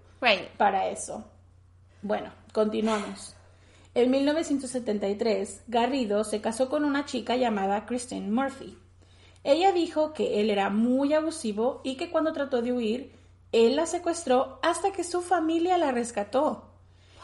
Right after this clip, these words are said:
Speaker 2: Y ella no quiso decirle a la policía porque solo quería escapar y no saber nada más de él.
Speaker 1: Perfecto ejemplo ahí.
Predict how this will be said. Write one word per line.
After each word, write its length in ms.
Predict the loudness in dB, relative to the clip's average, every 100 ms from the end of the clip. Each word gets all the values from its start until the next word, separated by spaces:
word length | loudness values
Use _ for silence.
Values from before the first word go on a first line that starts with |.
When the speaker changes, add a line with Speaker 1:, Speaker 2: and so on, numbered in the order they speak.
| -6
Speaker 2:
Y 220 | -4 -2 2
ella 560 | 2 4 2 2 0 -6 -20 -20 -2
no 280 | 2 2 0
quiso 280 | -4 0 0
decirle 360 | 0 -2 0
a 40 | 2
la 140 | 2
policía 640 | 0 0 -2 -2 -2 -4 -8
porque 260 | -10 -10
solo 460 | -12 2 4 6 4
quería 240 | 2 0
escapar 560 | -2 -4 -4 -4 -4 -6
y 160 | -2 2
no 340 | 4 2 0
saber 480 | -2 -2 0 0 0
nada 360 | -2 -4 -4 -6
más 320 | -6 -8 -8
de 260 | -6 -2 -2
él. 240 | -2 -8 -20 -20 _ -20 -20 -20 -20 -18 -18 -18 -20 -20 -20 -14
Speaker 1:
Perfecto 400 | -12 -12 -10 -10
ejemplo 340 | -8 -10 -10
ahí. 240 | -12 -12